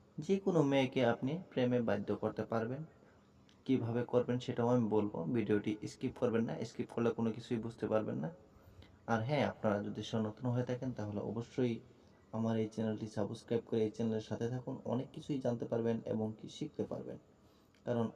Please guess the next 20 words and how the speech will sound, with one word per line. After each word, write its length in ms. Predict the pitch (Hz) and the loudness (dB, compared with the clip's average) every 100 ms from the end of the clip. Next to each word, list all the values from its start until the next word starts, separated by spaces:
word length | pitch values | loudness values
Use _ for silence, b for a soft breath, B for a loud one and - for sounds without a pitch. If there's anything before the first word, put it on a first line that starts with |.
| 117 | 0
আমার 180 | 123 120 117 | 4 4 4
এই 60 | 113 | 2
চ্যানেলে 300 | 117 110 107 - | -2 0 -2 0
অনেক 160 | 117 123 - | -2 -2 -2
পুরাতন, 320 | 131 131 131 | -2 0 0
পুরাতন 360 | 131 127 123 127 117 | 4 4 4 2 2
গুরু, 140 | 123 - - B B B - | 2 0 -4 B B B -2
গুরুবিদ্যাগুলো, 640 | 135 131 127 127 123 117 117 | 2 2 4 6 6 6 0
গুপ্ত, 260 | 123 - - 120 | -2 -4 -2 -2
গুপ্ত 240 | 113 - 117 107 - B B - - - - - 127 117 | -2 0 0 0 -4 B B -20 -20 -16 -14 -12 -6 0
বিদ্যাগুলো 460 | 123 120 113 110 113 110 | 0 4 2 4 2 2
আমি 120 | 107 110 | 0 -4
আপলোড 220 | 107 117 - | -4 -4 -2
করে 120 | 127 131 | -2 -2
থাকি, 140 | 143 - | -4 -6
আপনাদের 300 | - 107 107 120 | -2 -2 -2 -4
কোনো 140 | 107 107 | -4 -4
না 40 | 104 | -4
কোনো 140 | 107 104 104 | -6 -4 -4
কাজে 200 | 104 | -4